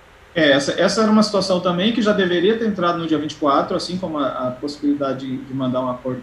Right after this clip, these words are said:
pretérito, mas na hora de implementação isso não, isso não, não ficou, é, correto. É, mas a Dataprev tá trabalhando nessa solução, também é algo que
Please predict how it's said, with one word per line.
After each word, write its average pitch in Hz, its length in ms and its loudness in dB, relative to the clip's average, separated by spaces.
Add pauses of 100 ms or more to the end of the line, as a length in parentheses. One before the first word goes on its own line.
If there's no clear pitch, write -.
pretérito, 131 640 -8 (640)
mas 151 760 2
na 151 200 2
hora 151 200 4
de 151 80 -6
implementação 151 720 -2
isso 160 200 -12
não, 156 280 -6
isso 302 240 -12
não, 294 160 -8
não 143 380 -6
ficou, 143 680 -4 (220)
é, 123 500 -6
correto. 135 500 -6 (840)
É, 127 280 -2
mas 135 240 -2
a 135 40 -2
Dataprev 143 380 -2
tá 160 80 -2
trabalhando 165 640 0
nessa 160 240 -8
solução, 143 560 -4
também 170 460 0
é 185 80 0
algo 156 240 2
que - 100 -20